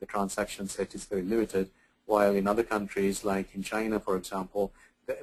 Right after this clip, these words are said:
th-, there are, uh, it, it's pretty much a full transaction set, about a hundred transactions in the A T Ms that we run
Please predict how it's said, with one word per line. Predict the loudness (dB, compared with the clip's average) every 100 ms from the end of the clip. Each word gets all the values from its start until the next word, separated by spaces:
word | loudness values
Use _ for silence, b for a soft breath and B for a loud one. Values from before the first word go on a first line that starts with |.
| -6
th-, | -2
there | 4 6
are, | 6 6 2 -4 -18 -14
uh, | -14 -10 -10 -12 -12
it, | -10 -6
it's | -2 -2
pretty | 0 -2
much | 2 2 0
a |
full | -6 2 4 4
transaction | 2 0 0 -2 -2 -4
set, | -4 0
about | 0 0
a |
hundred | -2 -2 -2
transactions | 0 -2 0 -4 -4 -6 -8 -10 b b
in | -4 -2
the | 0
A | -2
T | 0 -4
Ms | -2
that | -6 -4
we | -2
run | 2 0 0